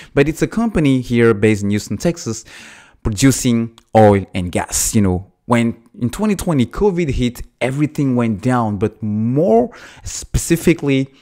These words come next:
the oil and gas sector, the energy sector, right? So you can see that it went all the way from forty-eight dollars, almost fifty dollars a share,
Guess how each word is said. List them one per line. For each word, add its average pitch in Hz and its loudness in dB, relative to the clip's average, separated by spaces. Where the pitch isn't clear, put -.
the 110 -2
oil 113 4
and 104 2
gas 98 -2
sector, - -4
the 107 -2
energy 147 2
sector, - -6
right? 113 0
So - -2
you 120 0
can 131 -2
see 120 -4
that 113 2
it 107 0
went 131 2
all 131 2
the 117 0
way 113 0
from 107 -4
forty-eight 127 0
dollars, 107 2
almost 180 -2
fifty 160 -4
dollars 120 0
a 92 -6
share, 113 4